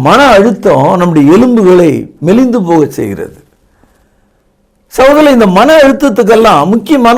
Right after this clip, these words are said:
ஒரு காரணம் இருக்கு. அந்த ஒரு காரணத்தை நீங்க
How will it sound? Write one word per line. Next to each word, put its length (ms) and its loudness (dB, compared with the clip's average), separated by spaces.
ஒரு 180 2
காரணம் 320 0
இருக்கு. 240 -16
அந்த 180 2
ஒரு 100 0
காரணத்தை 540 2
நீங்க 160 -2